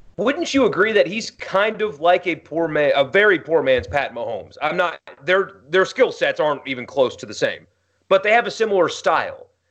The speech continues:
Like, he's athletic, but he doesn't rely on his feet. He, he can do it if he has to. Moves in the pocket well,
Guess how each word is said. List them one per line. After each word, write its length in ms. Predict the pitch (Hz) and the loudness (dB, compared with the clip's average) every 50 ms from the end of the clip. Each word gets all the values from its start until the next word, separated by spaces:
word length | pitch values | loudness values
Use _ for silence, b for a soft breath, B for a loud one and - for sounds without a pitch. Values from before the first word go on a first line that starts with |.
| _ - | _ -4
Like, 140 | 165 170 | -4 -2
he's 120 | 190 202 185 | 0 0 0
athletic, 540 | 180 - - 185 233 233 233 220 214 139 131 | 0 0 0 0 2 2 2 0 -4 -2 0
but 160 | 190 175 160 | 2 2 2
he 80 | 180 | 0
doesn't 300 | 170 196 185 156 175 160 - _ _ _ | -4 -6 -6 -6 -8 -12 -14 _ _ _
rely 320 | 131 139 139 151 165 180 | -8 -4 -2 0 0 0
on 160 | 180 175 165 156 | 0 -2 -2 -4
his 160 | 156 143 - | -6 -10 -8
feet. 320 | - 151 151 151 147 - - | -6 -4 -2 -2 -4 -6 -8
He, 160 | 135 135 143 | -8 -6 -4
he 120 | - 139 139 | -4 -4 -4
can 180 | - 156 160 | -2 -2 0
do 140 | 160 156 160 | 2 2 2
it 60 | 160 | 2
if 100 | 156 156 | 0 -2
he 60 | 151 | -2
has 400 | 139 135 135 143 147 151 147 - | 0 0 2 2 2 2 2 -2
to. 400 | - - 151 147 147 143 135 139 _ _ - - - - b b b b b - | -4 -2 -2 0 0 -2 -4 -8 _ _ -20 -20 -20 -20 b b b b b 0
Moves 200 | 139 170 170 160 | 0 0 0 0
in 40 | |
the 60 | 165 - | -2 0
pocket 340 | 165 160 160 160 160 - | 0 0 0 0 -2 -4
well, 540 | 131 143 151 151 151 147 147 147 143 - - | 0 2 4 4 4 4 2 -2 -4 -6 -12